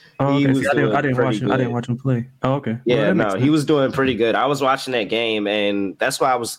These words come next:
Speaker 2: I raised my eyebrow at, when I saw the Sam Hauser three-point props, 'cause I'm like, uh, Hauser has been, like, I think since he got into the starting lineup, he's been pretty automatic from three.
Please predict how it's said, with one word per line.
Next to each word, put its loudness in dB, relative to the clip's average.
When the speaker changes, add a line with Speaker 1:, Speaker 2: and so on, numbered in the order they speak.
Speaker 2:
I -2
raised 0
my 0
eyebrow -2
at, -4
when -2
I -2
saw 0
the -2
Sam -2
Hauser -4
three-point -2
props, -2
'cause -6
I'm 0
like, -2
uh, 2
Hauser 2
has 2
been, 2
like, 0
I -2
think -2
since 0
he -2
got 2
into -4
the 0
starting 0
lineup, 0
he's -2
been 0
pretty 2
automatic 0
from -6
three. 0